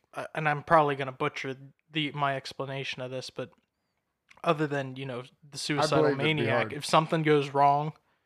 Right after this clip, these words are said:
Speaker 1: if something's going wrong to a train ahead, the train behind it gets thrown into emergency and is forced to stop.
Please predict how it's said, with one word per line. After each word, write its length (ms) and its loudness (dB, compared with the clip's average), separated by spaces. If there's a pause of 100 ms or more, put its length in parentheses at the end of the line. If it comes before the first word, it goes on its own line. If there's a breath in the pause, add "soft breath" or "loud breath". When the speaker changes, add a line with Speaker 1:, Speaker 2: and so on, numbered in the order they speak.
(280)
Speaker 1:
if 100 -10
something's 440 2
going 260 -2
wrong 300 2
to 140 -6
a 60 -8
train 320 -4
ahead, 520 -4 (1000)
the 240 -10
train 420 0
behind 380 0
it 100 -8
gets 220 -10
thrown 280 -4
into 220 -6
emergency 600 -6
and 80 -10
is 120 -10
forced 380 -8
to 60 -12
stop. 420 -8